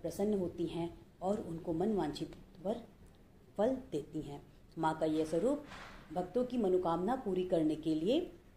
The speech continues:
माना जाता है। कहा जाता है कि माँ का ये स्वरूप सबसे सुंदर स्वरूप है, सबसे मोहनीय स्वरूप है और जो भी माँ की इस व्रत को सच्चे, सच्चे दिल से करता है, माँ उसकी सभी मनोरथ को, सभी मनोकामना को पूरी करती है।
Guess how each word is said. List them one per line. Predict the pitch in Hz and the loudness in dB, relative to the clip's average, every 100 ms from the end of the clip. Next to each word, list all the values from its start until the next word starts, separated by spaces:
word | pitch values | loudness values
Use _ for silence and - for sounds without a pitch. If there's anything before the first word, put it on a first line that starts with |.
| - 156 | -20 -8
माना | 156 151 139 | -2 0 0
जाता | 131 127 151 | -2 -6 -8
है। | 143 143 - | -8 -10 -8
कहा | 165 | -2
जाता | 170 160 175 | -2 0 -2
है | 170 | -2
कि | 170 175 | -2 -2
माँ | 170 208 | -2 0
का | 208 | 0
ये | 190 | 0
स्वरूप | 180 - 185 208 - | 0 0 -2 -2 -6
सबसे | 196 - - 285 | -8 -10 -2 0
सुंदर | - 175 165 156 | 0 -2 0 -2
स्वरूप | 156 143 147 - | -2 -6 -8 -10
है, | |
सबसे | 151 185 - 247 | -8 -8 -4 -2
मोहनीय | 202 165 185 233 | 2 2 2 0
स्वरूप | 208 165 151 147 | 0 0 -2 -4
है | 175 240 - - - - - | -4 -4 -8 -18 -18 -14 -2
और | 170 165 160 160 | 0 2 2 4
जो | 240 | 4
भी | 226 247 220 196 - - - 170 | 6 4 4 0 -10 -20 -16 -8
माँ | 170 175 - | -6 -6 -4
की | 185 | -4
इस | 175 - | -4 -2
व्रत | 175 170 - | -2 -2 -2
को | 170 | -2
सच्चे, | 185 185 - 247 - | -2 -2 -2 -2 -2
सच्चे | - 196 - 294 | -6 -6 0 2
दिल | 208 190 | 4 2
से | 185 | 2
करता | 180 160 - 160 | 0 0 2 2
है, | 160 165 - - - 180 | 2 0 -6 -20 -12 -4
माँ | 226 233 | -2 -2
उसकी | 175 - 185 185 - - - | -4 -4 -4 -4 -8 -16 -8
सभी | 185 269 | 0 2
मनोरथ | 226 170 160 156 - | 4 4 2 0 -2
को, | 165 | -6
सभी | 185 233 | -2 2
मनोकामना | 220 170 160 147 151 147 | 4 4 2 0 -2 -4
को | - | -8
पूरी | 196 151 151 | -10 -8 -6
करती | 147 143 - 151 | -6 -8 -10 -10
है। | 151 | -10